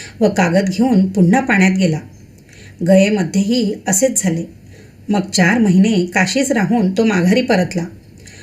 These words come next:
व मजल दरमजल प्रवास करीत पुन्हा घरी आला. दुसऱ्या दिवशी त्याने तुकारामांची भेट घेतली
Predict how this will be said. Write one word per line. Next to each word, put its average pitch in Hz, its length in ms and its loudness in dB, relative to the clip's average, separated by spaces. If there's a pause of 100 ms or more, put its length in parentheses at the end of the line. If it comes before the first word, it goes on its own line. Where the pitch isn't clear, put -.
(180)
व 294 100 6
मजल 220 540 2 (120)
दरमजल 196 480 -2
प्रवास 180 480 -6
करीत 214 280 0 (180)
पुन्हा 208 280 4
घरी 196 220 2
आला. 156 220 -2 (1300)
दुसऱ्या 220 320 4
दिवशी 220 460 0 (260)
त्याने 254 220 4
तुकारामांची 240 680 2
भेट 185 320 -2
घेतली 180 320 -2